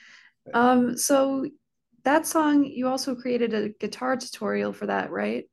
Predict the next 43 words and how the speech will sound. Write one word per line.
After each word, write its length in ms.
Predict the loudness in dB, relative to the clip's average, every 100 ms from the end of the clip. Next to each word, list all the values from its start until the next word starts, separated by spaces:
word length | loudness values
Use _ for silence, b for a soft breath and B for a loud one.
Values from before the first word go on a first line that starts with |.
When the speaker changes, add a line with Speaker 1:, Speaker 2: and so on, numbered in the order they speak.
| b b b
Speaker 1:
Yeah, 300 | -2 2 4
I 60 | 2
Speaker 2:
So, 40 | 0
Speaker 1:
did, 220 | -6 -10
yeah. 440 | -8 -2 0 0 0
Speaker 2:
um, 220 | -4 -10 _
what 280 | -16 -6 -2
made 180 | -2 -2
you 140 | -6
decide 320 | -6 -6 -4
to 80 | -6
do 240 | -8 -6 -2
that? 260 | -2 -2
Like, 240 | -2 -4 -6
is 120 | -4
that 180 | -4 -2
something 340 | -4 -2 -2
you 140 | -4 -4
wish 380 | -4 -6 -14 -12
some 220 | -6 -6
of 160 | -4
your 120 | -4 -2
favorite 380 | 0 2 2
artists 400 | 2 0 0 -2
would 140 | -4 -6
do? 340 | -4 -4 -8 _ _ _ _ _ _ -2
Speaker 1:
Um, 360 | 0 4 2 0
yeah, 340 | 0 2 2
some 180 | 0 -2
of 80 | 0
our, 200 | -2 -4
honestly, 560 | -6 -6 -6 -6 -4 -6 -8
some 140 | -6 -6
of 60 |
our 60 | -2
favorite 200 | -2 -2
artists 240 | -2 -6
do 140 | -6 -4
do 160 | -2
it, 100 | -4
like 160 | -4 -8
Can't 220 | -10 -10
Swim. 380 | -8 -6 -6 -8